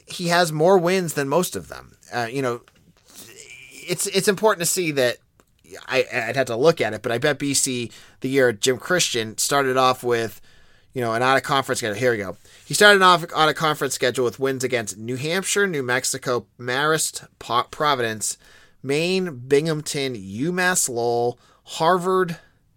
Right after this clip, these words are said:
and that was it. So I think that if you wanna t-,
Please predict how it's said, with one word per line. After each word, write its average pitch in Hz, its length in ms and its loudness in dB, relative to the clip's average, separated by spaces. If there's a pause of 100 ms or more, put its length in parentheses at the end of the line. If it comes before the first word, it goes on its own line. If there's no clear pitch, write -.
(180)
and 110 120 -8
that 113 120 -4
was 95 140 -8
it. - 140 -16 (1200)
So 143 560 4 (1400)
I 156 100 2
think 277 440 -2
that 190 300 4
if 151 220 -4
you 165 140 -4
wanna 160 360 0
t-, - 340 -8